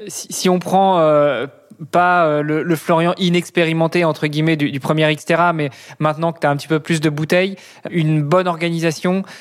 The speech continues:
ça demande combien de temps ? Est-ce que c'est, euh, une question de mois ou est-ce que c'est vraiment une question d'année ? C'est-à-dire, euh, déjà là maintenant, tu prépares, euh, le X T R A deux mille vingt-quatre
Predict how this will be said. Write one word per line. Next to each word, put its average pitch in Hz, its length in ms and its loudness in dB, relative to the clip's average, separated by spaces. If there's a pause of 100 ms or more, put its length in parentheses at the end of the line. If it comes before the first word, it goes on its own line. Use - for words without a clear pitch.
ça 151 220 0
demande 156 200 0
combien 160 300 0
de 151 60 -8
temps ? 151 180 2
Est-ce 143 160 -2
que 175 120 0
c'est, 170 340 2
euh, 139 160 2
une 143 80 -2
question 156 320 -2
de 165 40 2
mois 185 360 2
ou 147 100 0
est-ce 135 80 -4
que 156 100 -6
c'est 156 280 2
vraiment 147 240 2
une 160 80 -2
question 151 300 -4
d'année ? 156 220 2
C'est-à-dire, 139 380 0
euh, 135 80 4
déjà 147 280 2
là 160 120 2
maintenant, 165 380 0
tu - 100 -10
prépares, 151 400 0
euh, 135 160 2
le 143 120 0
X 143 140 -8
T 143 120 2
R 139 60 2
A 156 100 2
deux 143 100 -4
mille 143 160 -4
vingt-quatre 143 480 -2